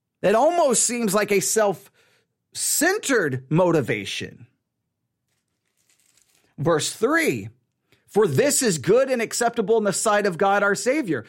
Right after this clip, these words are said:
So, so it places not, nothing about love, but that it's good and acceptable, uh, in, in the sight of God our Savior.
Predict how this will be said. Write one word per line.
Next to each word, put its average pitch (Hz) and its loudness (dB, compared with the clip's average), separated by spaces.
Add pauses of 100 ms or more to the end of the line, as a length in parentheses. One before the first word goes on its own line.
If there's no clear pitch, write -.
(160)
So, 190 0 (300)
so 175 0 (280)
it 214 -4
places 208 0 (180)
not, 208 -2
nothing 294 2
about 214 0
love, 190 0 (140)
but 196 0
that 202 0
it's 160 -2
good 262 0
and 226 0
acceptable, 190 -2 (960)
uh, 170 2
in, 220 -2
in 226 -2
the 214 0
sight 226 2
of 175 -2
God 208 2
our 208 2
Savior. 254 -4